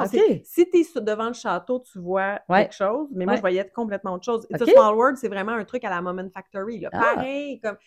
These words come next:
Speaker 2: ceux qui
Speaker 1: Hein.
Speaker 2: étaient devant le château ont pas pu voir derrière, et vice-versa.
Speaker 1: Ben voyons.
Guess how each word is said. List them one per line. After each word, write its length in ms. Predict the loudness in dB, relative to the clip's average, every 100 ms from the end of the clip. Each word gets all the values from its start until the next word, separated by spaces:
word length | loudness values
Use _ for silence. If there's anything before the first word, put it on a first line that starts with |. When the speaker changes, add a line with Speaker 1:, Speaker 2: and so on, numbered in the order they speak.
| _
Speaker 2:
ceux 160 | 2 4
qui 80 | 4
Speaker 1:
Hein. 40 | 2
Speaker 2:
étaient 120 | 2
devant 240 | 4 2 0
le 60 |
château 400 | -2 -4 -2 -2
ont 80 | -2
pas 160 | -2 -2
pu 140 | -4
voir 280 | -6 -4 -4
derrière, 440 | -6 -10 -10 -12 -16 _
et 100 | -6
vice-versa. 520 | -2 -2 -2 -4 2
Speaker 1:
Ben 80 | 4
voyons. 380 | 10 10 10 6